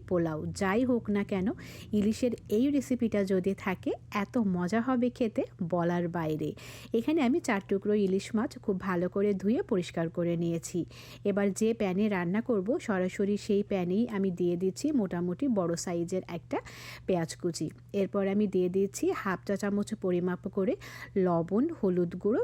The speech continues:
শুকনো মরিচের গুঁড়ো। এরপর আমি দিয়ে দিয়েছি হাফ চা চামচ আস্ত জিরে। এরপর আমি দিচ্ছি পাঁচ থেকে ছয়টা কাঁচামরিচ। কাঁচামরিচ দেওয়ার জন্য এই রান্নাটার কালারটা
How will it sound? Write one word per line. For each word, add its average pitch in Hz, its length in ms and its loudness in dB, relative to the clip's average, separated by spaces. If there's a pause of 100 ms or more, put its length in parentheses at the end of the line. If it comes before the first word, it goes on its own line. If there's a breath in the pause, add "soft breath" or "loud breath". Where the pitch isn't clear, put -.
শুকনো 180 340 0
মরিচের 165 400 0 (100)
গুঁড়ো। 160 220 -4 (300)
এরপর 190 240 0 (100)
আমি 202 180 2
দিয়ে 190 220 4
দিয়েছি 196 320 2 (140)
হাফ 185 260 -2
চা 185 160 -2
চামচ 202 300 -2 (480 loud breath)
আস্ত - 220 -6 (240)
জিরে। 160 320 2 (440)
এরপর 196 220 -2 (100)
আমি 214 180 2
দিচ্ছি 202 260 0 (160)
পাঁচ 180 160 0 (100)
থেকে 196 180 0 (120)
ছয়টা 190 300 -2 (160)
কাঁচামরিচ। 170 600 -2 (500 loud breath)
কাঁচামরিচ 240 460 2 (120)
দেওয়ার 202 240 2 (100)
জন্য 214 160 2 (200)
এই 214 60 4 (100)
রান্নাটার 196 440 0 (100)
কালারটা 180 380 -2